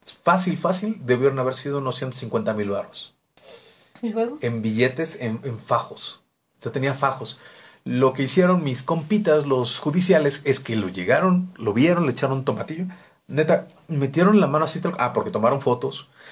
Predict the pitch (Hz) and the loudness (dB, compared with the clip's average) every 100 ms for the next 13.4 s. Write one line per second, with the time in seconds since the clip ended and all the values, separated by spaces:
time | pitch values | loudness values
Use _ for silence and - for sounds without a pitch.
0 | - - 95 101 98 95 - 107 120 98 | -20 -10 -4 -2 -2 -4 -2 0 2 -2
1 | 101 101 104 101 98 92 98 95 95 92 | 0 4 4 4 0 -2 -6 -6 -4 -6
2 | 87 117 107 104 87 - 127 139 139 113 | -6 -4 -4 -6 -6 -4 -2 -2 -4 -4
3 | 139 135 180 208 202 208 202 202 185 - | -4 0 2 2 2 -2 -4 -6 -8 -12
4 | 175 175 151 151 151 - - _ - - | -6 -4 -4 -4 -8 -10 -16 _ -20 -20
5 | - - - 110 107 135 160 180 170 131 | -20 -20 -4 -2 4 4 4 2 2 -2
6 | 131 - - _ _ _ _ - 127 156 | -6 -16 -20 _ _ _ _ -6 4 4
7 | 170 175 - 117 135 131 127 117 107 107 | 4 -2 -4 0 2 2 2 2 2 0
8 | 101 135 151 175 160 147 131 120 113 131 | -4 0 2 2 2 0 -4 -8 0 0
9 | 123 117 - 120 113 107 113 104 104 98 | 0 -2 0 -2 0 -4 -2 -2 -2 -2
10 | 98 98 104 104 104 107 117 135 143 139 | -6 -2 -2 -2 -2 -2 -2 0 0 -2
11 | 147 - - _ _ - - _ 107 110 | -8 -10 -20 _ _ -20 -20 _ 0 2
12 | 107 147 160 131 147 147 143 143 147 135 | 2 -2 0 2 4 4 2 -2 -4 0
13 | 135 135 135 | 0 0 -4